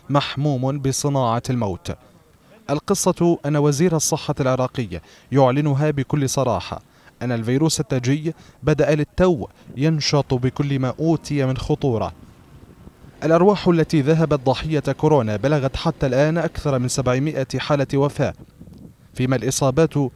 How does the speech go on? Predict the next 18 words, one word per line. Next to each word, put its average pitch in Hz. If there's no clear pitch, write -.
تسابق 143
مؤشر 135
الحصد 147
للعراقيين، 131
وتستمر 139
في 131
التسجيل 143
بعد 127
حاجز 151
الأربعة 135
وعشرين 139
ألف 139
حالة 135
مصابة. 117
الوباء 151
الأخطر 143
في 143
سرعة 135